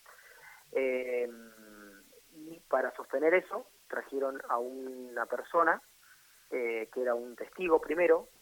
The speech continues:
fue, declaró como testigo en el juicio. Eh, además, tuvo, cuando se le quiso preguntar cuál era su participación durante la dictadura, eh,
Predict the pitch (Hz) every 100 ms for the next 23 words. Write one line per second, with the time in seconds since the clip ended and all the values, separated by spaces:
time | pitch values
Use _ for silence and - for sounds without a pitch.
0 | - 123 117 117 120 135 131 123 110 -
1 | 139 139 135 156 - 165 151 - - -
2 | - - - - - 127 120 117 113 113
3 | 131 135 147 170 - - _ - 147 143
4 | 143 135 127 123 127 120 123 127 147 143
5 | 135 135 160 135 123 - 131 135 - 123
6 | 123 - - 131 123 160 135 - _ -
7 | 123 110 110 107 107 110 110 120 147 156
8 | 180 - - - - - 139 127 117 113